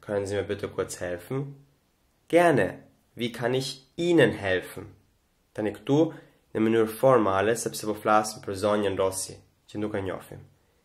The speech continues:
Gerne. Wie kann ich Ihnen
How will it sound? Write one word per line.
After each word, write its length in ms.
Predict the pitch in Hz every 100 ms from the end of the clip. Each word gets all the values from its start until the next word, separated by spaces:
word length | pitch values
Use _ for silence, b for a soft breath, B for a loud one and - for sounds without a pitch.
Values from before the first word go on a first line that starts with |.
| _ _ _ -
Gerne. 400 | 123 123 104 87 - _ _ -
Wie 240 | 104 131
kann 260 | 131 120 127
ich 360 | 127 - - _
Ihnen 480 | - 110 117 117